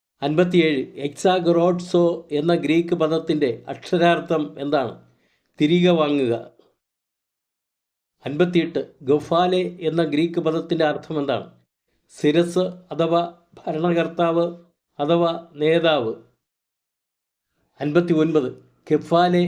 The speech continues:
എന്നതിൻ്റെ ഹീബ്രു പരിഭാഷ എന്താണ്? റോഷ്. അറുപത്,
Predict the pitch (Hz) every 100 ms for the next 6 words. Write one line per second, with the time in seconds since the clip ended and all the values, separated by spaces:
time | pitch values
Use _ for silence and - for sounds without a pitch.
0 | 175 160 170 170 170 151 - - _ _
1 | _ 165 180 175 185 180 - _ _ _
2 | 135 160 175 175 175 180 165 165 151 147
3 | 135 107 - _ _ _ _ _ _ 147
4 | 170 175 - - - - _ _ _ _
5 | _ _ _ _ _ _ _ _ _ 139
6 | 175 180 156